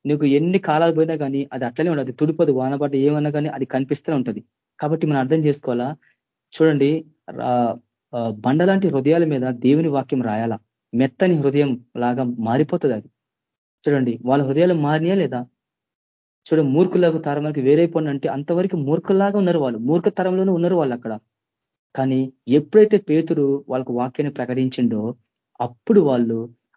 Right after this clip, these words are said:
ఆ మూర్ఖతరమే వాంచి వేరైపోయి మూడు వేల మంది రక్షణ పొందినారు. ఇంకా ఎంతమంది ఉన్నారు అక్కడ తెలియదు.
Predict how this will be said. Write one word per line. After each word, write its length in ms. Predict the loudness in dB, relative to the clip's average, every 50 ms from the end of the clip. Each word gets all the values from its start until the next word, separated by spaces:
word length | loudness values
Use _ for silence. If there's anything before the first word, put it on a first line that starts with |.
| _ _ -8
ఆ 60 | -6
మూర్ఖతరమే 680 | -4 -2 0 0 0 0 -2 -4 -4 -4 -4 -2 -4
వాంచి 340 | -4 -4 -4 -4 -4 -4 -2
వేరైపోయి 760 | 0 2 4 4 4 4 2 0 -2 -4 -4 -4 -4 -6 -10 -12 _ _ _ _ _ -16
మూడు 300 | -8 -4 0 2 2 2
వేల 160 | 2 2 2
మంది 200 | 0 -2 -4 -4
రక్షణ 300 | -6 -8 -8 -6 -6 -4
పొందినారు. 340 | -4 -4 -4 -4 -6 -6 -8 -10 _ -8
ఇంకా 160 | -2 0 2
ఎంతమంది 400 | 2 2 2 0 0 0 0 0
ఉన్నారు 100 | -2 -4
అక్కడ 200 | -4 -6 -6 -6
తెలియదు. 240 | -4 -2 -2 -2 -4